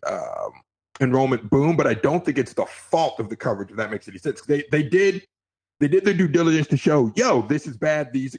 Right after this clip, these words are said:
these people are racist. This should not be tolerated," right? It was that great nineteen twenties journalism, the muckraker journalism, right?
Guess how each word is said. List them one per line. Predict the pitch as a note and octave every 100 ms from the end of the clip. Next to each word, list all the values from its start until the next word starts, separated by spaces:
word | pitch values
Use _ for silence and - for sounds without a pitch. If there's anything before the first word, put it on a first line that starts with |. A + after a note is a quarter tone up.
| -
these | C#3+ -
people | D#3 C3+
are | A#2+
racist. | D#3 E3 F3 D3+ _ -
This | B3 -
should | G#3+
not | F#3 E3+
be | E3+
tolerated," | D#3+ B2+ G#2+ G2
right? | A#2 C#3+
It |
was | B2+
that | C3 A#2+
great | - D#3+ F3 - -
nineteen | D3+ - E3+ D3+
twenties | C#3+ C3+ B2+
journalism, | C3+ C3+ B2+ B2 C3
the | G#2+
muckraker | B2 C3+ B2+ - A2
journalism, | G#2 F#2 E2 -
right? | B2